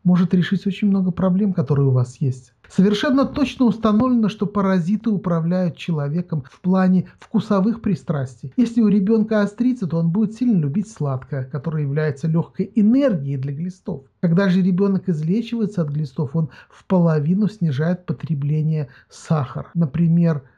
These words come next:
имутин имеет великолепное иммуномодулирующее действие, которое может помочь в этой ситуации. Это ведущее направление фармакологических исследований,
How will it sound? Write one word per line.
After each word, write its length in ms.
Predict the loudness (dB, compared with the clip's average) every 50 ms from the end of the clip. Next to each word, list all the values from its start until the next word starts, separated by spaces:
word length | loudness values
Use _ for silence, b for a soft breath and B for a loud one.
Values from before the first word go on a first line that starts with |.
| b b 0
имутин 880 | 2 4 4 4 4 2 0 -4 -4 0 2 4 4 4 2 0 b b b b b b _
имеет 640 | 2 2 4 4 4 4 4 4 4 2 2 2
великолепное 880 | 2 2 2 2 2 0 2 2 4 4 4 4 4 4 2 2 0 -2 -8 _ _
иммуномодулирующее 1400 | 0 2 2 4 4 4 4 4 4 4 4 4 4 4 4 4 4 4 4 4 4 4 2 2 0 0 0 0 0
действие, 420 | 2 0 0 0 0 -2 -6 -4
которое 300 | -2 -2 -2 0 0 0
может 300 | 2 2 0 0 -2 -4
помочь 580 | _ -2 0 2 4 4 4 2 2 0 0 0
в 40 | 0
этой 200 | 0 0 0 -4 -4
ситуации. 800 | -4 -8 -4 -2 0 0 2 0 0 -4 -6 -8 -8 -8 -8 -12 -4 _
Это 640 | 0 0 0 -2 -4 _ 0 2 2 2 0 -2 B B B B B _
ведущее 720 | -2 2 2 4 2 2 2 2 2 2 0 0 0 0 0
направление 640 | 0 -2 -2 -2 0 0 2 2 2 2 0 0 -4
фармакологических 1200 | -4 -4 -4 -2 0 0 -2 0 0 -2 -2 -2 0 -2 -2 -4 -6 -10 -6 -6 -6 -2 -2 -2
исследований, 920 | -4 -4 -4 -4 -2 0 2 0 0 0 -2 -4 -2 -4 -4 -6 -6 -10